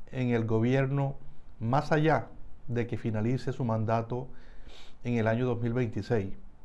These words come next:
pese a que en Colombia ya no aplica la figura de la reelección. Pero él viene amagando, amagando, amagando, insinuando. Pero sí habrá quien vote por Petro nuevamente.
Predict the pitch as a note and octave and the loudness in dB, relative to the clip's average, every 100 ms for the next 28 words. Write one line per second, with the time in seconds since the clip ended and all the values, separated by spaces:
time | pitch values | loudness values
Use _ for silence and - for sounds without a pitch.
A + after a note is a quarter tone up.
0 | - - - - - - - - - - | -12 -12 -12 -14 -14 -14 -14 -14 -12 -12
1 | - E3 D#3+ - G3+ - - B2 G#2 B2+ | 0 2 4 2 -2 -4 -4 -2 0 0
2 | B2 B2 D#3+ C3+ C3 D3 E3 - - - | 2 2 4 4 4 2 0 -2 -14 -16
3 | - - - A#2+ C#3 D3 D#3 D3+ D#3 F3 | -14 -14 -8 0 2 4 2 2 2 0
4 | E3+ E3 D#3+ - A#2+ A2+ A2+ A2 B2+ C3+ | 0 0 0 0 -2 0 -2 0 0 0
5 | A#2 A2+ A2 G#2 A#2 B2 C3+ C3 A#2 F#2+ | 0 0 0 -2 0 2 2 2 0 -2
6 | A2+ G#2 F#2+ - - - - - - - | -2 -2 -4 -8 -8 -8 -8 -10 -12 -12
7 | - - - F3 E3+ C#3 C3+ C3 C3 B2 | -14 -14 -4 2 4 4 4 2 2 2
8 | A2+ A2+ A#2+ B2 A#2+ A#2 A#2 A2+ A#2+ A#2+ | 2 2 2 0 -2 0 0 0 0 -2
9 | A2+ A#2 A2+ A#2 B2 B2+ B2 A2+ A#2+ A2+ | -2 0 0 0 0 2 0 0 0 2
10 | B2+ C3+ C3 B2+ A#2 D3+ - - - - | 4 4 4 2 2 0 -4 -10 -10 -10
11 | - - - - - - - - - - | -10 -12 -10 -8 -6 -6 -8 -10 -8 -8
12 | - - - - A#2 A#2 A2+ A2 A2+ C3 | -10 -12 -12 -6 -2 0 0 -2 0 0
13 | C#3+ D#3 F3 C#3+ C3+ C3+ E3 C3 - C3 | 0 -2 -2 0 -2 -2 -2 -4 -4 -4
14 | C#3+ D3 C#3+ D3 C#3 D3+ D3+ | -2 -2 -2 -2 -2 -2 -6